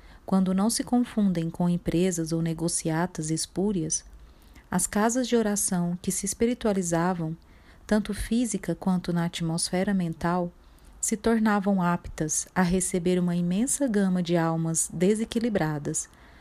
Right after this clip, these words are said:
para serem amparadas através dos processos da meditação superior,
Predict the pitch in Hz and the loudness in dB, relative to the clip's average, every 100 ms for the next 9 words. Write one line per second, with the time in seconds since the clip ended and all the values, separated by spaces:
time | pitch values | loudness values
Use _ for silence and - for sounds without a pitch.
0 | - - 170 170 - 175 170 165 165 156 | -8 0 2 2 2 2 0 -2 -2 0
1 | 160 185 175 160 - - 170 170 170 170 | 2 0 -2 -4 -6 -4 -4 -2 0 2
2 | 175 175 - 175 175 170 165 151 160 165 | 0 -2 -4 -2 0 0 -2 -4 -2 -2
3 | 165 202 - - 254 - 185 - - 170 | 0 -2 -4 -2 -2 0 -2 -4 -4 -4
4 | 165 160 160 | -2 -2 -4